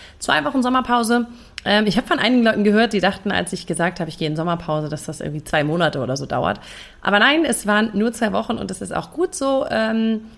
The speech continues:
ich habe jetzt total wieder Lust, bin aufgetankt, <laughs> neu und frisch und, ähm, habe total Bock,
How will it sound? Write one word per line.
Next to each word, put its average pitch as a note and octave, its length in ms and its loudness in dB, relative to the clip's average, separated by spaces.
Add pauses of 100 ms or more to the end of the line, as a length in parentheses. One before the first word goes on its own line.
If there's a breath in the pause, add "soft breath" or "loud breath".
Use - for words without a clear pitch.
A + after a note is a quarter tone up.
(180 loud breath)
ich - 140 -6
habe G#3 120 0
jetzt G#3+ 380 -4
total F#3+ 380 -2
wieder F3 160 0
Lust, B3 360 0
bin G#3 200 -4
aufgetankt, A3+ 1000 2
<laughs> - 0 -
neu A3+ 380 6
und G3+ 160 2
frisch - 540 -2
und, F#3 360 0
ähm, F3 220 -4
habe F3+ 100 -4
total F3 300 -4
Bock, F3 260 -2